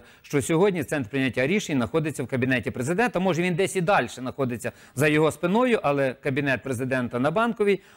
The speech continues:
оце де приймається рішення. Ми надіємося, що все-таки вони побачать ситуацію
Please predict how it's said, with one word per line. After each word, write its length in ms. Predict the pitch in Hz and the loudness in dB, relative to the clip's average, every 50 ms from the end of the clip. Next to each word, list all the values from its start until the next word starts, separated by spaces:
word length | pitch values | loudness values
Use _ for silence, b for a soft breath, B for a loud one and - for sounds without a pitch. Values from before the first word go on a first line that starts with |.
| B B | B B
оце 360 | - 135 - - 180 202 208 | -2 -2 0 2 2 2 2
де 140 | 147 151 147 | 2 0 -2
приймається 540 | - 131 131 135 143 156 160 143 - 160 151 | -2 -2 -2 0 2 2 0 0 0 0 0
рішення. 360 | 127 107 - - 95 76 73 B B B B B B B | 0 0 -2 -6 -12 -16 -16 B B B B B B B
Ми 140 | - 180 233 | 0 2 4
надіємося, 380 | 262 247 208 180 214 214 208 - | 4 4 4 2 2 2 2 0
що 100 | - 180 | 0 -2
все-таки 380 | - - 180 143 143 - 160 | -2 -2 -2 -2 -4 -2 0
вони 180 | 151 147 143 139 | 2 2 2 2
побачать 460 | - - 127 110 113 113 - - 110 | 0 0 -2 -2 -2 -2 -2 -6 -10
ситуацію 580 | - - 101 - 110 107 113 - - 170 190 | -12 -12 -6 -4 -2 -2 -2 -4 -4 -4 -4